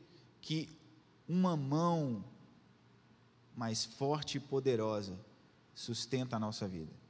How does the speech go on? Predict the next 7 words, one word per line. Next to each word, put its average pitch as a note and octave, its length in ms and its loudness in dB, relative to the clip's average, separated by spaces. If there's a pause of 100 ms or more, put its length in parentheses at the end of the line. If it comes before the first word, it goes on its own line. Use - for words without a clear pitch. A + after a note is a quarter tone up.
(760)
e G2+ 80 -10
que - 160 -2
Ele C#3 140 2
determinou C#3+ 880 0 (840)
o A#2 100 0
nosso B2 420 0
curso, A#2 520 -4